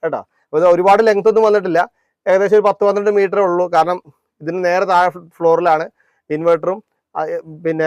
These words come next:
അതുപോലെ എം പി പി ടിയും കാര്യങ്ങളൊക്കെ സെറ്റ് ചെയ്തേക്കുന്നത്. ഓക്കെ, അത് നമുക്കൊന്ന് വിഷ്വൽ ചെയ്യാം. കംപ്ലീറ്റ് ആയിട്ട്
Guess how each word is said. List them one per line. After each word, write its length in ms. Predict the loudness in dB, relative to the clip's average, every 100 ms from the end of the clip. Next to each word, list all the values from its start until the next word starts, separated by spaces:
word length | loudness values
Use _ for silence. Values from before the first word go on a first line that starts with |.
| -2
അതുപോലെ 360 | 0 0 0 -2 -4 -14 _ -10
എം 40 | -8
പി 60 | -8
പി 60 | -8
ടിയും 100 | -6 -2
കാര്യങ്ങളൊക്കെ 380 | 0 0 -4 -6
സെറ്റ് 160 | -6 -6
ചെയ്തേക്കുന്നത്. 360 | -8 -10 -14 _ _ -10
ഓക്കെ, 100 | -2 0
അത് 80 | 2
നമുക്കൊന്ന് 280 | 0 -2 -4
വിഷ്വൽ 200 | -6 -4 -2
ചെയ്യാം. 180 | -4 _ _ _ _ _ _ -12 -4
കംപ്ലീറ്റ് 320 | -2 -2 -2
ആയിട്ട് 120 | -2